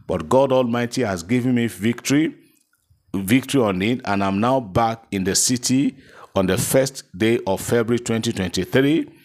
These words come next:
that you said in our month, that is our month of congratulations. And I've started receiving mine on the s-, on the same evening, sir. And I also received miracle alert of fifty thousand, which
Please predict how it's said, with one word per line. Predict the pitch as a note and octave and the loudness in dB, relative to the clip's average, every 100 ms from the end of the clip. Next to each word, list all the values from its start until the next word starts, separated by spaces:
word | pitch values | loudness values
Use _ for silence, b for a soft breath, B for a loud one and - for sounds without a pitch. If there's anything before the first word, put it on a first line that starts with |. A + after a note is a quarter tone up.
| B B | B B
that | E2+ G2 F2 | -2 0 0
you | G2 | -2
said | - B2+ C3+ A2 | 0 2 2 0
in | F#2+ | -2
our | G2 F#2+ | -2 0
month, | F#2 B2 C3 - | 0 -2 -2 -6
that | - F#2+ | -2 -2
is | F2+ - - | -2 -4 0
our | G2 G2 | 2 2
month | A2+ B2+ | 0 0
of | A#2+ G2 | -2 -2
congratulations. | G#2+ G2 G2+ F#2+ G#2+ C#3+ C3+ E2+ - B B B B | -4 -2 -2 -2 0 0 -2 -6 -8 B B B B
And | - G2 | -2 0
I've | F2+ | 0
started | - C3+ D3 C#3+ | 0 0 0 0
receiving | A#2 - C3 B2+ C3+ | 0 0 -2 0 0
mine | A2 A#2 G2 F2+ - | 0 0 -2 -6 -6
on | G2 F#2+ | -2 -2
the | F#2 | 0
s-, | - - - | 0 -2 -2
on | G2+ | -2
the | F#2+ | 0
same | - - B2+ C3+ C#3 B B B - | 0 2 2 0 -4 B B B 0
evening, | A#2+ G2+ G2 F2 | 0 2 -2 -2
sir. | - F#2+ - - _ b b b | 0 -2 -4 -16 _ b b b
And | F#2+ F#2 | -2 0
I | |
also | G#2 C3+ D3+ | 2 0 0
received | D3 A#2+ - C3+ B2 | 0 0 0 0 0
miracle | B2 C3 B2+ - A#2 | 2 2 0 0 0
alert | A2+ E3 D#3 - | 2 2 0 -4
of | G2 - | -6 -4
fifty | C#3+ C#3+ D3 | -2 -2 -2
thousand, | D3 A#2+ G2+ F2+ G#2 C#3 B B B B | -2 0 0 0 -2 -4 B B B B
which | - B2+ D#3 | 0 2 2